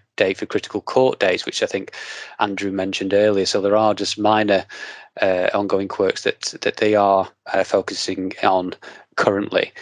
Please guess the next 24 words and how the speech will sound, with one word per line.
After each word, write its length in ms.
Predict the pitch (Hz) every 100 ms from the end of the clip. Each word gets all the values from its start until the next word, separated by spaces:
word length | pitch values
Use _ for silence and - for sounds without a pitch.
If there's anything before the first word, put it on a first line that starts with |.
| -
prior 260 | - 101 95
to, 320 | - 90 90
uh, 100 | 90
to 140 | -
mandation. 760 | 95 90 90 98 101 - 87 85 _ _ _ _ _ _ -
We 160 | 139 120
would 180 | 139 139
hope 320 | 135 123 -
that 500 | 113 110 - - - _ -
the, 300 | 110 101 95
uh, 100 | 95
the 100 | 95
D 120 | 98
C 160 | - 95
P 200 | 107 101
is 120 | -
fully 220 | 101 90
operational 500 | 87 92 90 - 90
before 240 | - 95
it 80 | 92
goes 340 | - 90 90 104
live, 320 | 92 95 -
but 120 | -
this, 260 | 113 -